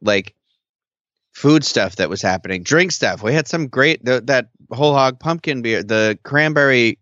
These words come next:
beer that we had at Christmas, you know, I was just like, I like, that's that little thing about Universal. It's just this little thing that I like where it's like,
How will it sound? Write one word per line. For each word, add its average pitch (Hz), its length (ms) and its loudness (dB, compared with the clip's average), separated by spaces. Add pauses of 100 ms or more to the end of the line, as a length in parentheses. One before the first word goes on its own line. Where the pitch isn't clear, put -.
beer 113 240 2
that 104 120 -2
we 107 120 0
had 107 180 2
at - 100 -6
Christmas, 147 400 -4
you 127 80 -4
know, 107 140 -4 (520)
I 143 120 2
was 170 100 -2
just 214 220 -6
like, 226 340 -2 (240)
I 165 140 0
like, 156 480 0 (800)
that's 170 300 -2
that 226 220 0
little 170 280 0
thing 156 280 -2
about 113 240 0
Universal. 117 580 -4
It's - 80 -6
just 170 140 -8
this 196 200 -4
little 151 360 2
thing 139 300 -2
that 101 100 -2
I 107 120 2
like 107 360 0
where 104 120 -4
it's 104 140 -6
like, 107 180 -2